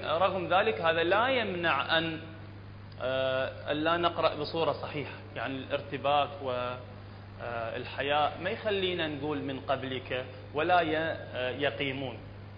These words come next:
واضح؟ إذن ومما رزقناهم ينفقون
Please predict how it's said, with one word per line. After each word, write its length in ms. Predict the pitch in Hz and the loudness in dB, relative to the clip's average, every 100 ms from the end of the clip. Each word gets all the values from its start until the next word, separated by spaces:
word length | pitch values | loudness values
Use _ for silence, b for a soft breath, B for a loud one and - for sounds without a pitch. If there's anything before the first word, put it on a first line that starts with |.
| - | -4
واضح؟ 300 | 135 131 208 - - - - - - 151 | 2 6 6 4 -6 -10 -12 -12 -8 0
إذن 280 | 160 214 214 - - | 4 4 0 -8 -2
ومما 440 | 135 160 160 156 | 0 0 2 4
رزقناهم 760 | 147 139 139 151 170 180 196 214 208 - | 4 4 0 2 2 4 2 -2 -6 -6
ينفقون 1300 | 151 185 214 214 214 208 - 170 165 156 151 175 | 0 2 2 0 -2 -4 -2 0 2 2 2 0